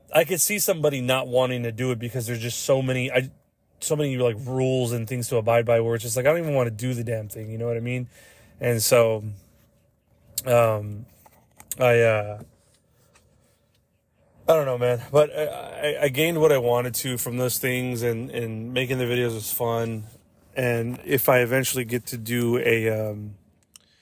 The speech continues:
a podcast, uh, like, video,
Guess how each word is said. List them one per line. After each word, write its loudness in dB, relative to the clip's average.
a 0
podcast, 2
uh, -6
like, -12
video, 4